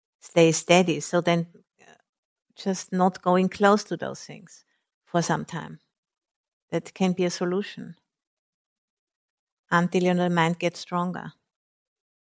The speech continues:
And then the third one is knowing conditions that prevent future arising.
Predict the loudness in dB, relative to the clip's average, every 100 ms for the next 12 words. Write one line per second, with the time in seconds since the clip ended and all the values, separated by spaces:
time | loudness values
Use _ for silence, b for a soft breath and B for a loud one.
0 | _ -6 -2 -2 -2 0 2 2 4 2
1 | 2 0 2 4 6 8 6 4 2 2
2 | 2 -2 -2 0 0 0 0 -2 -2 -2
3 | 0 2 0 0 -6 -4 0 0 0 -2
4 | 2 2 2 -2 -2 -2